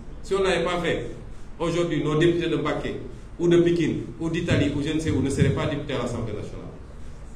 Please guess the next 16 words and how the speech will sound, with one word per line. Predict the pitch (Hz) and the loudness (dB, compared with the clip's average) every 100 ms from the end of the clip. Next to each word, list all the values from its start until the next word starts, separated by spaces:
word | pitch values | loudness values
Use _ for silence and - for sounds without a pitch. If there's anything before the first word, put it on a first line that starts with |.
| - - - - - - - - - | -14 -12 -14 -14 -16 -16 -14 -14 -6
Nous, | 220 | -2
on | |
n'a | 170 165 | 0 0
pas | 170 | -2
de | 170 | -2
problème | 151 147 | -2 -2
de | 120 | -2
parrainage. | 120 117 110 98 - - - - - - - - - | -4 -4 -4 -6 -10 -12 -12 -12 -14 -14 -12 -12 -6
Mais | 151 151 | -2 0
malgré | 156 202 190 180 | 4 4 6 6
tout, | 175 170 | 4 0
je | 156 | -2
suis | 156 - | -4 -4
contre | - 190 175 | 0 0 0
le | 147 | -2
parrainage. | 143 120 113 113 | -2 -2 -2 -4